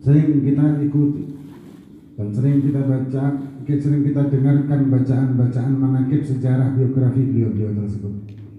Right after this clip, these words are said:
Ini istimewa karena mengingatkan dan menggugah kita bagaimana bidayah-bidayah para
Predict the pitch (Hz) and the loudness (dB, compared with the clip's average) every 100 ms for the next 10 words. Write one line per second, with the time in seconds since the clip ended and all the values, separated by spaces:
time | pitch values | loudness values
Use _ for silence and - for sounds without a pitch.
0 | - - - - - - - - - - | -20 -20 -20 -20 -20 -20 -20 -20 -20 -20
1 | - - - - - - - - 175 165 | -20 -20 -20 -20 -20 -20 -20 -2 2 4
2 | - - 180 147 107 - - - - - | 4 0 0 0 0 -2 -4 -8 -14 -18
3 | - - - - - - 160 190 196 190 | -20 -20 -20 -20 -20 -6 0 2 4 4
4 | 185 190 - 190 180 170 165 165 151 151 | 2 2 0 0 0 2 2 2 2 2
5 | 156 139 151 156 185 170 127 143 139 - | 2 2 0 0 0 0 0 0 0 0
6 | 139 151 139 143 165 170 - - 139 135 | 0 2 2 2 2 2 0 -4 -2 0
7 | 139 139 175 - - 151 147 160 175 160 | 2 2 2 -2 -4 -2 0 0 -2 -6